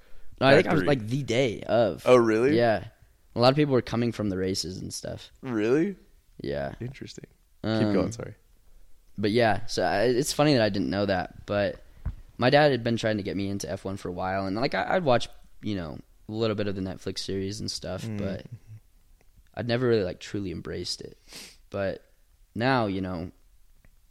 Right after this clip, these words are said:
Speaker 1: I, I th-, it's so funny that I did that, and,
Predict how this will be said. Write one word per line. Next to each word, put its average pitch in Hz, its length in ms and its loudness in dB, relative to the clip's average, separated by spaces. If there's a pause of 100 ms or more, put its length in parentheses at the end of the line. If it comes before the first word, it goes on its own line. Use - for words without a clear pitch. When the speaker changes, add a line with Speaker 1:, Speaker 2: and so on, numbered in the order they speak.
(160)
Speaker 1:
I, 101 380 -4
I 87 180 -8
th-, 62 140 -10
it's 104 160 -6
so 92 220 -6
funny 87 420 -10 (160)
that 95 320 -8 (100)
I 104 40 -8
did 92 160 -10
that, 92 200 -8
and, 92 140 -12